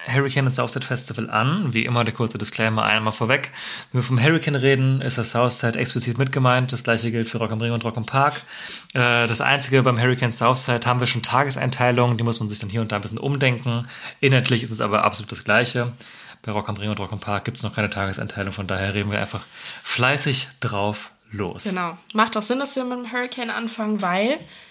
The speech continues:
Speaker 2: die auch das er-, als erstes bestätigt haben.
Speaker 1: Wer
Speaker 2: Und
Speaker 1: zuerst kommt, mal zuerst, sag ich immer.
Speaker 2: tatsächlich auch um einiges früher als der Ring.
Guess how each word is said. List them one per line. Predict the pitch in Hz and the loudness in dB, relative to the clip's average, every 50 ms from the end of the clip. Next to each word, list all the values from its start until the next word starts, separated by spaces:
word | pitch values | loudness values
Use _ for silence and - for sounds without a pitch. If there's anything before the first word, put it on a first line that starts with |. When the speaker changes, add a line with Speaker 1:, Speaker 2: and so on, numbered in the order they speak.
| - - _ _ _ - | -20 -20 _ _ _ 0
Speaker 2:
die | 220 214 | 0 2
auch | 220 | 2
das | - 214 - | 2 -2 0
er-, | - 196 196 - - | 2 2 2 2 2
als | - 202 - | 0 -2 0
erstes | 165 190 - - - | -2 -4 -6 -8 -8
bestätigt | - - - 277 277 - - - - | -6 -4 -4 -4 -6 -6 -8 -6 -6
haben. | 175 160 160 165 202 233 220 - _ _ _ _ _ _ - - - _ _ _ _ _ _ _ _ _ _ _ _ _ _ _ - - - | -6 -6 -6 -6 -8 -10 -12 -16 _ _ _ _ _ _ -20 -20 -20 _ _ _ _ _ _ _ _ _ _ _ _ _ _ _ -20 -12 -6
Speaker 1:
Wer | 117 165 | -2 0
Speaker 2:
Und | 226 | 2
Speaker 1:
zuerst | 220 123 123 127 - | 4 4 4 4 4
kommt, | 151 131 131 | 4 4 6
mal | 123 120 | 6 4
zuerst, | - - 120 110 - - | 4 2 0 -2 -2 -2
sag | 113 107 | -2 -4
ich | - - | -4 -4
immer. | 120 113 104 104 107 107 - - _ _ - - - - - - - - - | -6 -6 -6 -6 -6 -8 -12 -16 _ _ -20 -20 -18 -12 -14 -14 -12 -10 -8
Speaker 2:
tatsächlich | - 208 220 - 233 240 233 - 294 - - - | -4 -4 -2 2 2 0 2 0 -2 0 2 2
auch | 233 247 240 | 2 2 2
um | 247 226 226 | -2 -6 -4
einiges | - 196 208 226 254 262 277 269 269 | -2 0 0 0 0 0 -2 -2 -4
früher | - - 233 220 208 208 | -2 0 2 4 4 4
als | 214 214 - | 2 0 -2
der | - 247 247 | -4 -2 -2
Ring. | 277 294 240 202 196 | -2 -2 -4 -4 -6